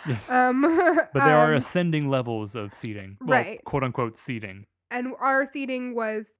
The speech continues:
Speaker 2: not just, like, a row seating, but, like, box seating. So there's, like, we had a, a box and it had six folding chairs in it,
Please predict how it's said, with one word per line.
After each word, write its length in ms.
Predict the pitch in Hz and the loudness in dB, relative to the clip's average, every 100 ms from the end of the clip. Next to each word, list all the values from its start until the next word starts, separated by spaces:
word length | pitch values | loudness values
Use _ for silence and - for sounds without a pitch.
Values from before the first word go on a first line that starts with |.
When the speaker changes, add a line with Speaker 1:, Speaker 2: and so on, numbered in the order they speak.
| - | -16
Speaker 2:
not 460 | 262 294 294 254 | -6 -2 -2 -6
just, 300 | 277 269 269 | -6 -6 -6
like, 220 | 247 240 240 | -10 -8 -6
a 300 | 240 226 165 | -6 -6 -6
row 320 | 240 262 339 | -6 -4 -4
seating, 380 | 403 415 453 392 | -4 -4 -4 -4
but, 240 | 262 233 | -4 -4
like, 240 | 233 208 - | -8 -10 -8
box 320 | 233 247 - | -6 -8 -12
seating. 280 | 277 277 285 | -12 -8 -4
So 120 | 262 | -4
there's, 260 | 233 226 233 | -4 -6 -8
like, 220 | 220 - - _ - | -10 -12 -20 _ -6
we 100 | 247 | -2
had 220 | 254 233 | 0 0
a, 440 | 233 226 220 226 - | -2 -4 -6 -6 -8
a 100 | 247 | -8
box 520 | 240 233 226 247 - - _ _ _ _ _ - | -2 0 0 -2 -14 -20 _ _ _ _ _ -8
and 400 | 220 214 220 - | -6 -4 -8 -8
it 160 | 226 | -4
had 240 | 220 202 - | -2 -4 -4
six 400 | 247 - - - | -4 -4 -12 -20
folding 460 | - 226 214 214 226 | -6 -2 0 0 -2
chairs 380 | 233 220 220 226 | -2 0 0 -2
in 120 | 240 | 0
it, 260 | 254 311 | 0 0